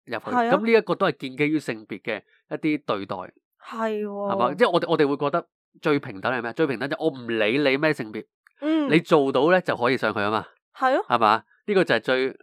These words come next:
Speaker 1: 即係 non-discriminatory，我哋叫做非歧視性嘅做法。但係呢，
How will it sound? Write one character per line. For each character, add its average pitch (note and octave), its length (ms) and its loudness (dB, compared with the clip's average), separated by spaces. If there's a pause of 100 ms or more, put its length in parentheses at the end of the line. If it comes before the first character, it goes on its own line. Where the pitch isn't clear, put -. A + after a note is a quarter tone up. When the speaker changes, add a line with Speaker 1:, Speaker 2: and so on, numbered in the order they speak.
(160)
Speaker 1:
即 G3 80 -2
係 E3 140 4
non-discriminatory， C3 1200 -2
我 G#2 60 -6
哋 G2+ 80 -6
叫 G2+ 100 -10
做 - 380 -14
非 E3+ 420 0 (120)
歧 G2 220 -12
視 G#2 240 -8
性 A2 260 -10
嘅 G2 140 -8 (140)
做 G2+ 140 -6
法。 G2 180 -8 (180)
但 C3 200 4
係 F#3+ 100 6
呢， - 80 -2